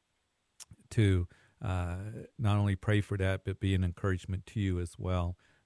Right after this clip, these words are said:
uh, during this time. But here in Northern Colorado, a week from, uh,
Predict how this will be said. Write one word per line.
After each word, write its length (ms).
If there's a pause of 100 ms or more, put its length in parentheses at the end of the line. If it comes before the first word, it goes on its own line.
(100)
uh, 100
during 320
this 160
time. 280
But 220
here 240
in 80
Northern 320
Colorado, 680 (360)
a 160
week 340
from, 500 (280)
uh, 480